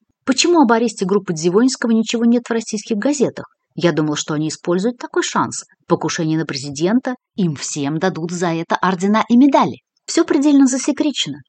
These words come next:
Они знают, что еще не нашли Гейтлера, и поэтому не сообщают о своей успешной операции.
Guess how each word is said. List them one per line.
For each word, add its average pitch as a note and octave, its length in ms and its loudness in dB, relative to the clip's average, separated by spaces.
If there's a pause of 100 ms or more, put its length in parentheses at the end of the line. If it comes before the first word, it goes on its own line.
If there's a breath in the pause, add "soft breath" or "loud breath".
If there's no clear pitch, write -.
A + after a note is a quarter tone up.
(120)
Они E3 240 2
знают, D3+ 460 0
что - 200 -2
еще G3+ 220 0
не A#3 100 2
нашли B3+ 300 0
Гейтлера, C4 680 0
и F3+ 100 0
поэтому D#3+ 380 -2
не F3+ 100 2
сообщают C4 640 0
о G#3 100 -6
своей F3 320 -2
успешной A3+ 420 -2
операции. G3+ 600 -4